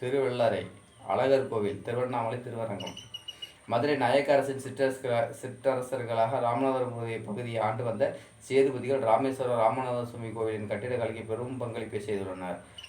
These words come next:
ராமேஸ்வரம் கோவிலின் சிறப்பு மிக்க பரிகாரங்கள் நம் கவனத்தை ஈர்ப்பதாய் அமைந்துள்ளன. உலகிலேயே மிகவும் நீளமான கோவில் பிரகாரங்கள் இவை என சொல்லப்படுகிறது. ராமேஸ்வரம் கோவில் மூன்று பிரகார சுற்றுகளை கொண்டுள்ளது.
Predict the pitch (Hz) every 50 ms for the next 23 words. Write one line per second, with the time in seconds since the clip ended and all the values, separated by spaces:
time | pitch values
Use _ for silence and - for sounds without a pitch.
0 | - - - 107 110 120 135 147 147 143 - 139 135 123 - 123 120 123 127 127
1 | 127 127 123 117 110 - 120 127 123 - 139 131 127 123 120 - 139 131 - -
2 | 113 113 120 127 123 113 110 110 117 113 110 - - - - - - 113 110 113
3 | 107 113 113 117 131 135 - 131 113 104 107 120 123 120 - 127 117 120 117 113
4 | 113 110 107 101 101 101 95 90 85 87 87 92 - - - - - - - -
5 | - 98 104 113 123 131 131 135 139 135 135 127 123 127 127 127 120 117 123 123
6 | 127 123 127 127 123 120 - - 117 113 117 120 131 - - - - - - 131
7 | 135 131 127 123 120 117 113 110 104 - - - - - - - - - - 110
8 | 120 127 127 127 123 113 113 123 120 123 117 113 110 - - 107 101 98 92 87
9 | 87 85 - - - - - - - - - - - - - - 110 110 123 143
10 | 151 151 - - 147 139 135 131 123 - 123 120 120 120 120 - - - 113 113
11 | 127 131 131 131 135 135 - 127 123 123 139 135 135 139 135 - - - - 127
12 | 110 113 113 107 101 110 104 104 107 101 101 95 - - -